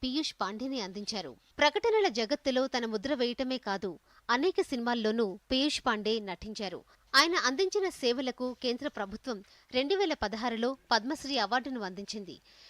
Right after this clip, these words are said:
గత ఏడాది లండన్ ఇంటర్నేషనల్ అవార్డ్స్ నుంచి లెజెండ్ అవార్డును అందుకున్నారు. కొత్త ఆలోచనలు, క్రియేటివిటీతో రూపొందించిన ప్రకటనలు భారత ప్రజల మనసుల్లో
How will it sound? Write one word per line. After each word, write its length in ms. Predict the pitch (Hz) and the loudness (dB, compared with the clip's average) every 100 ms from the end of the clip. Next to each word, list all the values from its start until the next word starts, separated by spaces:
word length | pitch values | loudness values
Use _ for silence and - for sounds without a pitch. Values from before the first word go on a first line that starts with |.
| - 254 | -4 4
గత 80 | 320 349 | 4 4
ఏడాది 520 | 311 415 415 247 175 | 2 2 2 0 -2
లండన్ 340 | 220 254 392 254 | -2 2 2 0
ఇంటర్నేషనల్ 560 | 277 302 302 - 294 - | -4 -4 -4 -4 -4 -2
అవార్డ్స్ 380 | 214 233 254 247 | -2 -2 -4 -4
నుంచి 400 | 233 254 262 277 233 | -4 -4 -4 -8 -4
లెజెండ్ 420 | 233 226 320 277 220 | -2 0 0 -2 -2
అవార్డును 520 | 208 226 202 202 220 | 0 -2 -4 -6 -4
అందుకున్నారు. 600 | 196 196 220 208 175 151 _ - - - - | -4 -6 -6 -6 -6 -8 _ -20 -20 -4 4
కొత్త 180 | 320 440 415 | 4 4 2
ఆలోచనలు, 640 | 226 240 254 277 233 262 262 | 2 0 -2 -2 -2 -4 -4
క్రియేటివిటీతో 680 | 240 233 269 277 254 262 254 | -4 -4 -4 -6 -6 -4 -2
రూపొందించిన 720 | 220 226 226 214 247 226 175 | -2 -2 -4 -4 -2 -2 -4
ప్రకటనలు 600 | - 208 - 226 202 311 - - | -6 -8 -6 -8 -4 -6 -6 -8
భారత 300 | 220 226 269 277 | 0 0 0 -4
ప్రజల 280 | 240 247 233 | -2 -2 -4
మనసుల్లో 640 | 208 196 - 226 226 233 | -4 -6 -6 -4 -2 -2